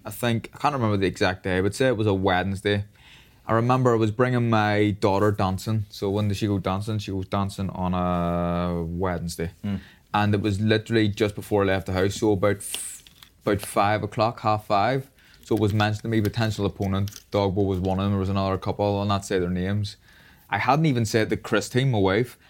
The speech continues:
Speaker 1: I hadn't said to my dad because it was kinda just, like, mentioned. I was like, "Well, okay.
Speaker 2: Yeah.
Speaker 1: I'm happy for these fights if,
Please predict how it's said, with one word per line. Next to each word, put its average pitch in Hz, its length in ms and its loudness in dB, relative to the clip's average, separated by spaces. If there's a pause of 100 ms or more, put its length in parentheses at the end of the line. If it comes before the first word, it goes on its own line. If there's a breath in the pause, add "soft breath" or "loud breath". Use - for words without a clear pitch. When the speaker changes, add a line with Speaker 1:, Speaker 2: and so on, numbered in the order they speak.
(120)
Speaker 1:
I - 80 -4
hadn't 120 220 2
said 110 220 2
to 104 40 0
my 101 120 2
dad 92 380 2
because 107 280 0
it 101 60 -2
was 98 120 -4
kinda 101 240 -2
just, 95 200 -4
like, 90 240 -2
mentioned. 98 500 -2
I 98 60 -2
was 92 100 -6
like, 92 140 -4
"Well, 101 260 -8 (100)
okay. 95 380 -6
Speaker 2:
Yeah. 98 160 -4
Speaker 1:
I'm 98 120 -2
happy 95 240 -2
for - 100 -8
these 92 180 -4
fights 95 320 -4
if, - 300 -6